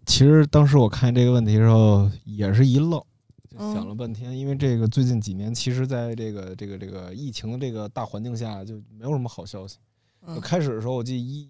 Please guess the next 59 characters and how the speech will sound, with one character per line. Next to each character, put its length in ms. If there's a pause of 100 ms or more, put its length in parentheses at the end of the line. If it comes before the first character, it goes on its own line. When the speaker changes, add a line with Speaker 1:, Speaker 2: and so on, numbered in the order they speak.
Speaker 1:
一， 440 (420)
二 220
零 160
年 160
的 100
时 60
候 180
就 160
觉 180
得， 240 (640)
我 120
们 120
可 240
等 200
待 160
一 100
会 220
儿 120 (120)
就 100
能 140
等 180
待 160
回 160
来 80
正 240
常 200
了。 200 (220)
Speaker 2:
嗯。 280 (220)
Speaker 1:
啊， 160
但 80
是 60
没 100
想 160
到 220
现 120
在 200
到 200
二 140
零 100
二 200
二 100
年， 180
三 220
年 160
过 140
去 80
了， 240 (480)
我 180
们 100
觉 120
得 180
正 180
在 80 (140)
等 180
待 220
的 80
是 140
生 280
活， 240